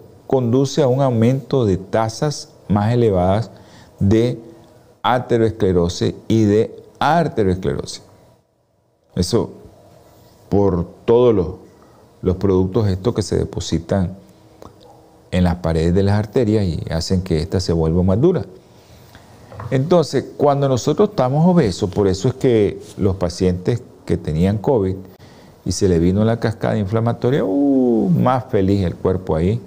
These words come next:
liberó una serie de sustancias y por eso tuvieron tantos problemas respiratorios. Entonces, la obesidad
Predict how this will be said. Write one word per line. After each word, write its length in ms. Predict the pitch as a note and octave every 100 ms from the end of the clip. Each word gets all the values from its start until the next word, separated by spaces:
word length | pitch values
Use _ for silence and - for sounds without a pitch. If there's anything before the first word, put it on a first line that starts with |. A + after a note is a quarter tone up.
| - - - - G2+
liberó 480 | G#2+ G#2+ G#2 G2
una 160 | G#2+ A2
serie 220 | - A2
de 60 | G#2+
sustancias 580 | - - G#2+ A2 - C3+
y 40 |
por 160 | F#2+ F2+
eso 380 | - G#2+ F#2 - -
tuvieron 340 | F#2 F2+ F#2
tantos 300 | F2+ F2+ F2+
problemas 360 | F2 F2 E2+ F2
respiratorios. 560 | F2 D#2 D2 - - - - - - - - - - _ - - - - - - - - - -
Entonces, 340 | - A#2 D3+
la 140 | A#2+ C3
obesidad 680 | D#3+ F#3 F3+ G3 C#3 D#3